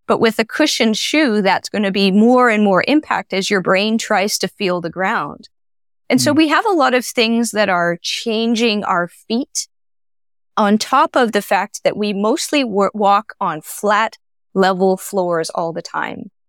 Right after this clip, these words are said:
Speaker 2: Hmm.
Speaker 1: Ancestrally, we would, even a couple hundred years ago, we would have had uneven things that we were walking on all the time, carrying things on uneven ground. And that's just what our feet are designed to do.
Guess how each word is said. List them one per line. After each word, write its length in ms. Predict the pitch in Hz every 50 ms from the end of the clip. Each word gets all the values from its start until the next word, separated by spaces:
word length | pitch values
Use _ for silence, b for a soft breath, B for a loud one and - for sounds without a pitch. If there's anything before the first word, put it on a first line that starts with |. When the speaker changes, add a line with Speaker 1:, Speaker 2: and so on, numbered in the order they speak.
| _ _ _ _ _ _ _
Speaker 2:
Hmm. 80 | - 220
Speaker 1:
Ancestrally, 1040 | 226 226 254 - - - 311 349 - - - 311 269 208 190 170 170 175 196 - -
we 220 | - 202 214 220 220
would, 240 | 220 240 233 214 -
even 320 | 262 269 285 - 370 339 311
a 60 | 294
couple 280 | - - 254 233 - 220
hundred 360 | - 226 202 196 180 175 165
years 240 | 175 190 208 240 220
ago, 360 | 190 185 180 - - - 240 - _ _ _ _ _ _ _ -
we 120 | 240 247
would 180 | 254 285 330 330
have 140 | 339 294 -
had 280 | - 277 254 247 - -
uneven 480 | - 220 226 233 240 247 247 247 240 208
things 380 | - - 180 185 196 202 208 -
that 100 | - -
we 100 | 180 180
were 160 | 180 175 175
walking 380 | 160 160 160 165 - - 180
on 120 | 170 160 165
all 140 | 156 165 160
the 100 | 160 175
time, 500 | - - - - - - - - - - _ _ _ _ -
carrying 680 | - - - 175 190 220 233 247 254 262 262 262 269 254
things 640 | - - 240 233 240 240 247 247 254 262 269 - - -
on 160 | 240 220 220 208
uneven 420 | 175 208 220 220 220 214 226 220
ground. 540 | 214 214 220 208 202 196 196 202 202 220 - _ _ _ _ _ _
And 100 | - 208
that's 220 | 202 226 294 - -
just 160 | 392 359 -
what 140 | - 370 349
our 100 | 302 285
feet 380 | - - - - 202 208 226 - -
are 120 | 220 185
designed 420 | 180 185 170 175 165 165 185 190 -
to 80 | -
do. 360 | 165 165 175 185 175 165 -